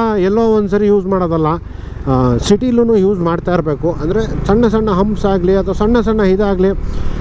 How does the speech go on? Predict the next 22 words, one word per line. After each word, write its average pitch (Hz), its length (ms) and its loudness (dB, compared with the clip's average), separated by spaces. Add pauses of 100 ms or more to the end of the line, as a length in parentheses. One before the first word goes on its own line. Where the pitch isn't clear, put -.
(160)
ಸಡನ್ನಾಗಿ 226 400 2
ಬ್ರೇಕ್ 202 220 0
ಹಿಡಿಯೋ 202 300 0
ಥರ - 240 -2 (280)
ನೀವೇ 220 240 2
ಸಿಚುವೇಶನ್ 202 440 -2
ಕ್ರಿಯೇಟ್ 208 360 0
ಮಾಡ್ಕೊಂಡು, 202 360 0
ಮಾಡ್ಕೊಂಡು 202 360 0
ನೀವು 214 260 2
ಯು-, - 460 -2
ಯೂಸ್ 220 180 2
ಆಗಬೇಕು. 175 380 -2
ಅವಾಗ 220 240 0
ಏನಾಗುತ್ತೆ, 214 440 0
ಮಸಲ್ 185 340 0
ಮೆಮೊರಿ 202 340 2
ಆಗುತ್ತೆ. 139 300 -4 (460)
So, 180 80 4
ಮಸಲ್ 170 360 2
ಮೆಮೊರಿ 247 400 0
ಆದಾಗ 214 320 0